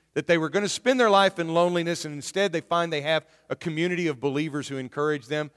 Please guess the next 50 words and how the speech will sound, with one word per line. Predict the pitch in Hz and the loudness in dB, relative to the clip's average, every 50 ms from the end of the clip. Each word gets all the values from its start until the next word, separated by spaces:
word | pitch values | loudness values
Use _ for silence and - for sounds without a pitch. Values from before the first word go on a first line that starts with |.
| _ _ _ _ _ - | _ _ _ _ _ -2
I | - 170 | 0 0
don't, | 175 156 160 | 2 2 0
these, | 202 202 - | -4 -4 -2
there's | - 185 175 160 | 0 -2 -2 -2
too | - - 214 | -4 -6 -4
many | 202 202 208 214 | -2 -2 0 0
of | 202 156 | 0 -2
these | 180 160 - | -4 -8 -8
stories | - - 190 185 180 170 160 - | -6 -2 0 0 0 0 -2 -4
for | - 147 151 | -6 -8 -6
me | 156 160 | -6 -4
to | 151 147 | -4 -6
just | 123 139 147 - - | -6 -8 -10 -10 -10
accept | 135 - - - 165 165 160 151 _ | -12 -10 -8 -2 0 0 0 -2 _
that | - 120 - | -10 -8 -2
that's | 147 147 147 - | 0 -2 -2 -2
just | - - 143 131 - | -6 -8 -8 -8 -8
random | - 117 135 143 147 143 143 135 123 123 - | -8 -6 -4 -4 -2 -2 -4 -4 -6 -6 -8
chance. | - - 160 147 147 139 123 - - | -12 -10 -8 -6 -6 -6 -6 -6 -6
I, | 131 127 | -6 -6
in | 123 123 | -6 -8
fact, | 113 - 139 135 127 - | -6 -4 -4 -4 -2 -4
I | 135 131 | -8 -10
think | 127 - 127 120 - | -8 -10 -12 -12 -12
it's | 127 - - | -14 -16 -16
the | - 120 | -16 -16
Spirit | - - - - 127 120 120 113 107 | -16 -16 -14 -10 -8 -8 -8 -8 -10
at | 110 - | -12 -12
work. | 101 107 113 107 90 _ _ _ _ _ _ _ _ _ _ _ _ _ _ _ _ _ _ _ | -10 -8 -8 -8 -8 _ _ _ _ _ _ _ _ _ _ _ _ _ _ _ _ _ _ _
Now, | - 208 214 | 4 4 4
you | 220 202 262 269 | 4 2 -4 -4
say, | 254 370 | -2 -2
"Well, | 294 269 269 294 269 | 0 0 0 2 4
wait, | 262 262 190 170 233 - _ _ - | 4 4 4 4 0 -6 _ _ -20
why | - - - 226 240 277 311 | -20 -16 -6 4 6 8 10
are | 320 294 262 | 10 10 8
you | 247 226 220 | 6 4 2
gonna | 190 220 208 180 | 2 4 2 4
put | - - 208 196 | 4 6 6 8
out | 185 185 175 165 147 - - | 8 8 8 6 4 2 -6
the | 143 | -8
Spirit? | - - - - 180 147 120 98 90 - _ | -8 -6 0 2 2 2 2 -2 -8 -12 _
Why | - 196 247 269 | 2 4 6 6
are | 262 | 6
you | 254 226 214 | 4 4 4
gonna | 196 208 196 175 | 2 4 2 2
extinguish | 160 143 - - - 196 190 180 165 151 143 - | -2 -2 -6 -6 -4 -2 -2 0 -2 -2 -4 -4
the | - 131 | -8 -10
Spirit?" | - - - 156 143 123 101 95 - _ | -12 -6 -4 -2 -2 -2 -4 -6 -10 _
Well, | 117 123 123 127 131 139 139 | -6 -4 -2 0 -2 -2 -4